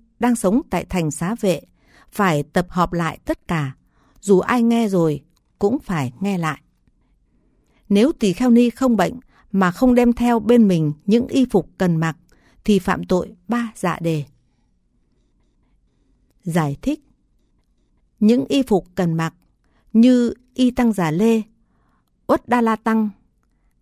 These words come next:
An Đà Hội, Tăng Kỳ Chi và y tắm mưa. Bệnh, nếu có bệnh mà không đem theo y bên mình, thì Đức Thế Tôn bảo là không có tội. Nếu không bệnh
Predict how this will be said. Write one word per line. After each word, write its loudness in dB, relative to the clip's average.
An -2
Đà 0
Hội, -2
Tăng 0
Kỳ 0
Chi 0
và 0
y 0
tắm 0
mưa. 0
Bệnh, -2
nếu 2
có -2
bệnh -2
mà 0
không 2
đem 2
theo 0
y 2
bên 4
mình, 0
thì 0
Đức -2
Thế 2
Tôn 2
bảo -2
là -4
không -2
có -8
tội. -2
Nếu 2
không 0
bệnh 0